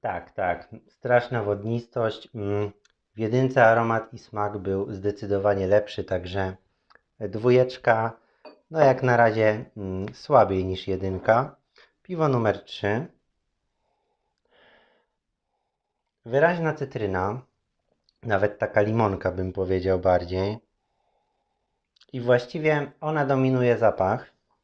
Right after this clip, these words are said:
Nie ma tutaj jakichś nieprzyjemnych nut, zapach taki kwaskowaty, ale nie powiedziałbym, że taki ekstremalnie kwaśny.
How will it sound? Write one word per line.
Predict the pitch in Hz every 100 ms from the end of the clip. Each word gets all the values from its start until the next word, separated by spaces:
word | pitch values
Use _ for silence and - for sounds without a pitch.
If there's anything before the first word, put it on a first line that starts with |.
| _ _ _ _ _ _ _ _ _ _ _ _ 147
Nie | 180
ma | 165
tutaj | 156 143
jakichś | 135 127 127 -
nieprzyjemnych | 123 - - 120 113 107 104
nut, | 120 143 143
zapach | 123 113 - 127 -
taki | 123 120
kwaskowaty, | - 131 127 - 117 135 160 156 151
ale | 139 127 131
nie | 135
powiedziałbym, | 139 143 147 143 131 135 127
że | 127
taki | 123 - 131 135
ekstremalnie | 127 - 135 127 120 113 107 98
kwaśny. | - 98 - - 113 165